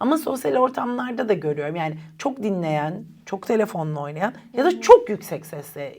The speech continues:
Speaker 1: girenler oluyor. Bu karakterle de doğru orantılı
Speaker 2: Evet.
Speaker 1: olabilir ama çok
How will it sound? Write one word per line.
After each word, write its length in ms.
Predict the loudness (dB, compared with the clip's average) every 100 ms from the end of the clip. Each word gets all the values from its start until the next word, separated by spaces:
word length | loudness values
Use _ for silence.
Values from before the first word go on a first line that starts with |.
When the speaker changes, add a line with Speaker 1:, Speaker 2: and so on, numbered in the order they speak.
| -6
Speaker 1:
girenler 400 | -4 -4 -6 -14
oluyor. 260 | -14 -14 -18 -20 -14 -6
Bu 80 | 4
karakterle 680 | 4 4 2 4 4 4
de 120 | 4
doğru 240 | 2 2 0
orantılı 420 | 0 -2 -4 -4
Speaker 2:
Evet. 60 | -2
Speaker 1:
olabilir 300 | -2 -4 -4
ama 240 | -4 -4 -8 -18 -20 _ 0
çok 180 | 0